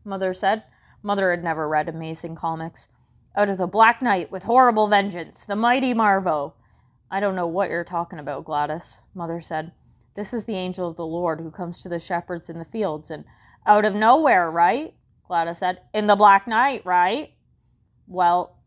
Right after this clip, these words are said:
Mother looked at unhappy. "In a way." So Gladys sat back down,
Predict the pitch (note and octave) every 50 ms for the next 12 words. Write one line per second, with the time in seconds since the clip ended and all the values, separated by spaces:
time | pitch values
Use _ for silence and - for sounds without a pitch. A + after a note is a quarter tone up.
0 | _ _ _ _ - G3 F#3+ F#3 F#3 F#3 F3+ F3 F3 F3 - - E3+ - _ _
1 | - F#3+ F3+ F3 F#3 F#3 E3+ D#3 E3 - E3 D#3+ - _ _ _ - B3+ D4+ D#4
2 | D4+ B3 F#3+ E3 D#3 E3 F#3+ A3+ A3 _ _ _ _ _ _ _ _ _ _ _
3 | _ _ _ _ _ _ - A#3+ G#3 G3 F#3+ F#3+ F#3 F#3 G3 G3 - - G3 F3
4 | F#3 - E3+ D#3+ F3 - - D#3+ D#3 D3+ D3+ E3+